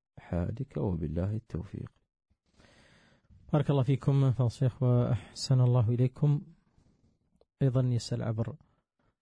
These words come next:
Speaker 2: الرسائل النصية القصيرة عبر الرقم ستة ستة ثمانية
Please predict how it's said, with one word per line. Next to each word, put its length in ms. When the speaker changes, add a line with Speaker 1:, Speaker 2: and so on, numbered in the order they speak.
Speaker 2:
الرسائل 400
النصية 540
القصيرة 1080
عبر 280
الرقم 640
ستة 380
ستة 480
ثمانية 600